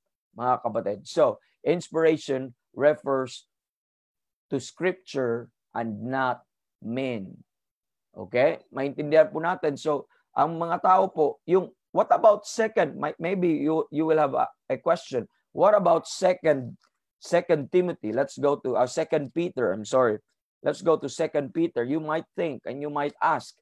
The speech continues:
what about Second Peter chapter number one? When the Bible says over here,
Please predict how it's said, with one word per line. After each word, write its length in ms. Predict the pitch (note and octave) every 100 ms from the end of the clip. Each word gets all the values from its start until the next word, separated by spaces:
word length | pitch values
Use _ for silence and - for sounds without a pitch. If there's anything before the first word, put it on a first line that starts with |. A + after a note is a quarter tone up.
| _ _ _
what 340 | B2+ D#3 G3+ -
about 400 | E3 C#3+ C#3 C3+ _ _ _
Second 640 | - - D#3+ D3+ D#3 C#3
Peter 400 | - G3 - C#3+
chapter 640 | B2 - D#3 D3+ - D3 C#3
number 520 | C3 C3 C3 B2+ B2+ _ _ _ _
one? 520 | A#2+ D3+ E3 A#2+ D#2 - _ _ _ _
When 240 | - C3+ C#3
the 80 | B2+
Bible 400 | C#3 D3+ D#3 D3+
says 340 | - D#3+ -
over 280 | - C#3 C3+
here, 440 | D3 E3+ C3 B2